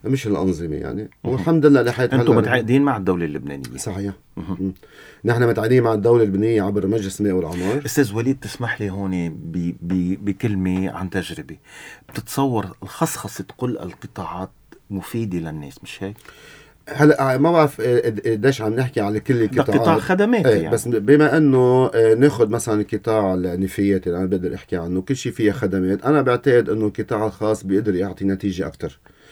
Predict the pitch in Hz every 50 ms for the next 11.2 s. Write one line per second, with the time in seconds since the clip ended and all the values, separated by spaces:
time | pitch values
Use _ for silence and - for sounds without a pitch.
0 | - - - - - - - - _ - - 143 151 147 - 123 110 113 110 107
1 | 123 123 110 95 101 95 - 95 98 98 110 107 98 92 98 92 92 95 95 95
2 | 110 110 101 101 98 - 98 87 101 107 101 85 95 82 92 92 - - 110 95
3 | 95 92 104 92 85 98 92 85 95 98 90 101 101 98 95 - 82 85 92 92
4 | 82 82 95 110 110 - - 135 131 101 135 139 - 165 151 139 139 - 117 117
5 | 117 113 110 113 113 107 - - - - - - - - 95 110 107 - 143 143
6 | 135 - 117 - - 143 139 - 120 101 98 - 117 - - - 92 90 92 98
7 | 98 98 95 - 104 98 95 113 127 131 117 113 - 120 120 - 120 98 92 -
8 | 104 98 - 107 98 92 92 90 - 104 98 104 101 - - 98 95 - - -
9 | - 95 90 82 78 78 78 - - 120 104 98 113 123 117 120 117 - 117 131
10 | 135 131 107 - 131 123 110 107 95 92 92 - 98 - 101 92 87 82 90 98
11 | 104 123 135